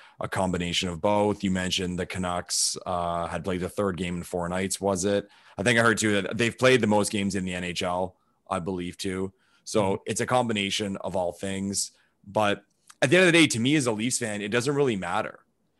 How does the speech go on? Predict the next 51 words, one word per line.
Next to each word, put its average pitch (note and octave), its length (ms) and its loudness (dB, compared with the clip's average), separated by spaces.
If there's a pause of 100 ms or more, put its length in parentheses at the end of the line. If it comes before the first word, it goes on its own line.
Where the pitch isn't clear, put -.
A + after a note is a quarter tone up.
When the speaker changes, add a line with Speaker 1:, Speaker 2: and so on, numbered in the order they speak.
Speaker 1:
'Cause A2+ 100 -4
even C3 300 2
people A#2+ 300 0
are A#2+ 40 4
pointing A#2 280 0
to G2 80 -8
the A2 80 0
Leafs G#2 340 -2
wins, G2+ 380 -4
like, F#2+ 140 -2
"Oh, G#2 180 4
they're G2+ 100 -2
beating G#2 320 0
up G2+ 220 0 (460)
or G#2+ 120 0
they're G2 120 -2
getting G2+ 320 -2
wins G2+ 240 -2
on F#2 200 -2
bad, F2 440 -4
uh, G#2 60 -4
against F#2 320 -4
bad F2 220 -4
teams. A2 440 -2 (280)
They G#2 80 -4
beat G2 160 -2
up G#2 140 -2
on G2 120 -2
the F#2+ 80 -6
Canucks." G2+ 520 -4 (500)
For A2 120 0
people D#3 300 6
who D3+ 120 8
have B2+ 140 4
been A#2+ 280 4
Leafs B2 300 0
fans G2+ 460 -2
for A2 120 -4
a G#2+ 60 0
long G#2 260 -4
time, G#2 420 -2
know G#2 520 -2 (260)
they, B2+ 220 0
we B2 220 0
know A#2 340 2
that F#2+ 380 -6 (460)
this A2+ 480 0
is A#2+ 140 -2
not A2+ 160 0
a A2 40 -2
normality F#2+ 760 -4